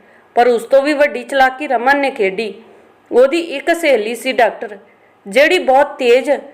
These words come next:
ਤੇ ਗੱਲ ਵੀ ਮੂੰਹ ਤੇ ਕਰ ਦਿੰਦੀ ਸੀ। ਰਮਨ ਨੇ ਉਹਨੂੰ ਪਹਿਲਾਂ ਹੀ ਸਾਰਾ ਕੁਝ ਦੱਸ ਦਿੱਤਾ ਸੀ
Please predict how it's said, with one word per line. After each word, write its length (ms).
ਤੇ 100
ਗੱਲ 340
ਵੀ 160
ਮੂੰਹ 240
ਤੇ 140
ਕਰ 220
ਦਿੰਦੀ 380
ਸੀ। 340
ਰਮਨ 320
ਨੇ 120
ਉਹਨੂੰ 240
ਪਹਿਲਾਂ 300
ਹੀ 80
ਸਾਰਾ 260
ਕੁਝ 180
ਦੱਸ 300
ਦਿੱਤਾ 360
ਸੀ 260